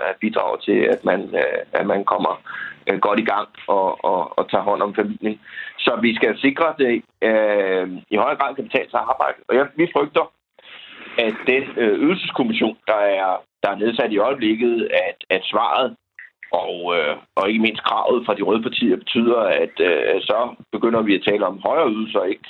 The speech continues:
Og ikke, ikke, øh, lavere ydelser i forhold til, øh, flygtninge og indvandrere. Så det er et emne, som, som vi har, som vi vil holde, holde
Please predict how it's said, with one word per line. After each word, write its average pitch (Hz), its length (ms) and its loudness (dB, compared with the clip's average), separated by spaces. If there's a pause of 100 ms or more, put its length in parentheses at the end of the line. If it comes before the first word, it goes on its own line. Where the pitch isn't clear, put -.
(220)
Og 95 180 2
ikke, 113 400 0 (680)
ikke, 110 360 2 (220)
øh, 95 220 0
lavere 101 400 2
ydelser 101 280 -4
i 85 140 -6
forhold 92 320 -2 (100)
til, 98 140 0 (180)
øh, 90 200 -2
flygtninge 101 340 0
og 65 80 0
indvandrere. 104 400 -2
Så 104 160 0
det 151 80 0
er 170 80 0
et 135 100 2
emne, 160 260 2
som, 117 320 -2 (580)
som 104 280 -2
vi 101 140 -4
har, 90 460 -2 (920)
som 104 160 0
vi 110 80 2
vil 120 160 4
holde, 101 540 0
holde 92 200 -2